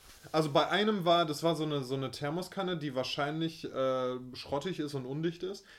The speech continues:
aber da war eine Tasse bei, das ist okay. Ähm, dann habe ich so eine komische kleine hölzerne Truhe mit so einem metallenen, eingravierten Elefanten drauf bekommen. Das ist total weirder Shit, ich weiß nicht, was das soll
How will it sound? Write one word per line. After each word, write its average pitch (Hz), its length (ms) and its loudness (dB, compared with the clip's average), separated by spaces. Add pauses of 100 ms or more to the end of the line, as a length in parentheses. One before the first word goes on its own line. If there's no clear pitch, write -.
aber 123 140 -4
da 131 80 0
war 131 100 -2
eine 123 80 -4
Tasse 175 320 -6
bei, 151 200 -2
das 123 160 -8
ist 117 120 -8
okay. 156 320 -6 (540)
Ähm, 131 460 2 (720)
dann 135 180 -10
habe 147 120 -4
ich 139 80 -8
so 139 100 -6
eine 131 120 -4
komische 165 560 -4
kleine 147 540 -4
hölzerne 151 480 -2
Truhe 196 540 -4 (260)
mit 135 220 -4
so 143 140 0
einem 147 240 0
metallenen, 170 1000 -2 (380)
eingravierten 156 800 0
Elefanten 156 840 -4
drauf 185 380 -6
bekommen. 185 560 -6 (460)
Das 113 160 -6
ist 110 200 -10
total 131 480 -4
weirder 127 220 -2
Shit, 123 220 -6
ich 113 120 -14
weiß 123 240 -6
nicht, 139 140 -6
was 110 160 -10
das 110 160 -8
soll 117 320 -2